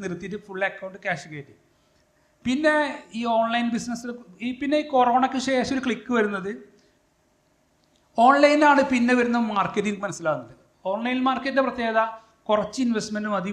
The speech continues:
പ്രോഫിറ്റ് ലാ-, കൂടുതലാണ്. പിന്നെ പൊട്ടിയാൽ പോലും ഒന്നും സംഭവിക്കാനില്ല.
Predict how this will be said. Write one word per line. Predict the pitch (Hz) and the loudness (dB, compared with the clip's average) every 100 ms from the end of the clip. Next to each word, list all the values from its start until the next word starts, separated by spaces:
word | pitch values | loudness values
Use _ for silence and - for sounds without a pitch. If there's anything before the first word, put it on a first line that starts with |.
| - | -6
പ്രോഫിറ്റ് | 185 180 214 190 202 | -6 -4 -4 -4 2
ലാ-, | 180 160 - _ - | 2 2 -4 _ -4
കൂടുതലാണ്. | 196 170 147 123 - _ _ - | -2 0 0 -4 -10 _ _ -6
പിന്നെ | 220 226 | -4 0
പൊട്ടിയാൽ | 254 240 254 277 277 | 2 2 6 6 6
പോലും | 262 247 247 247 | 6 4 2 0
ഒന്നും | 220 233 | 0 4
സംഭവിക്കാനില്ല. | 226 202 185 185 160 | 4 4 2 2 0